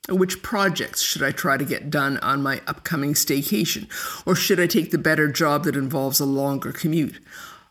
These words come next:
All of these require judgment. So judgment per se isn't a bad thing. But in this episode that Luke records, it's a different kind of judgment that is being exercised.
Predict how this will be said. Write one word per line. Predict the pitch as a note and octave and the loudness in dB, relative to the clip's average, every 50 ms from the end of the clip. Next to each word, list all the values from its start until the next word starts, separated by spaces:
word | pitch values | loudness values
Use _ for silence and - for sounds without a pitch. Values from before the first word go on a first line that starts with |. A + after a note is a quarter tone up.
| _ _ - | _ _ -2
All | F3 G3 A3+ B3+ C4+ C4+ C#4 | 0 0 2 2 2 2 2
of | C4+ B3 G#3+ | 0 0 0
these | F#3+ D3+ D3 D3+ D3 - - | 2 2 2 2 2 0 -2
require | D3 D3 - - D#3+ B2+ C3 C3+ A2+ B2 | -4 -6 -6 -4 -2 -2 0 0 0 -2
judgment. | C#3 C#3 - - D3+ C3+ C3+ D3 C#3 A#2 G#2 - - - - - _ _ _ _ _ _ _ _ _ - - - _ _ _ _ _ _ _ _ - | -4 -4 -4 -2 -2 0 -2 -4 -6 -8 -10 -12 -14 -18 -18 -20 _ _ _ _ _ _ _ _ _ -20 -20 -20 _ _ _ _ _ _ _ _ -4
So | - - G3+ | 0 2 2
judgment | F3+ D#3 A3+ D4 - - F#4 E4+ - - | 4 4 4 2 2 0 0 -2 -2 -2
per | - G3+ - | -2 0 2
se | - - - F3+ F3+ E3 C#3 A#2+ F2+ | 4 4 4 4 4 4 2 2 0
isn't | A2 D3 F3 D3 B2 | 0 2 2 2 0
a | C3+ | 0
bad | - C3+ B2 B2 A2+ - - | -2 0 0 -2 -2 -4 -4
thing. | - G3+ G3+ E3 B2+ - - D3 - _ _ _ _ _ _ _ _ _ - - _ _ _ _ _ _ _ _ _ _ _ - | -2 -2 0 0 -2 -4 -8 -12 -14 _ _ _ _ _ _ _ _ _ -20 -20 _ _ _ _ _ _ _ _ _ _ _ -4
But | F3 E3+ - | -4 -4 -2
in | - A3+ B3 B3+ D4+ | -2 0 2 2 4
this | F4 E4+ D#4 - - | 4 4 4 2 2
episode | G#3+ A#3 - B3+ - - E3+ E3 D3+ | 0 0 0 0 2 2 4 2 2
that | D3 - | 0 0
Luke | D3+ G3 A3+ G#3+ - - | 0 0 0 0 0 -2
records, | D#3+ D#3 - - C3 C#3 - - - - | -2 -2 -2 -4 -6 -4 -4 -4 -4 -2
it's | - E3+ - | -2 0 2
a | F#3+ E3 | 0 0
different | D3+ E3+ G3+ G#3+ G#3 - - G#3 F3+ - - - | 0 0 0 0 0 0 -2 -2 -2 -2 -4 -6
kind | - - F3+ G3+ F3+ F3+ F#3+ G3 G3 F#3+ F#3 D#3 | -4 -2 0 0 2 2 2 4 4 4 4 2
of | D#3 C3 B2 | 2 0 -2
judgment | - C3 A2+ B2 - - D3+ A#2+ A2+ - | -2 -2 -2 -2 -4 -4 -6 -6 -6 -6
that | F#2+ C3 | -4 -2
is | C#3+ - | -2 -2
being | - C3 B2 B2+ A#2 | -2 -2 -2 -2 -4
exercised. | G#2+ C3+ - - - D#3+ - - A2 - - - - - - | -4 -6 -6 -6 -6 -4 -4 -6 -6 -6 -8 -6 -6 -8 -8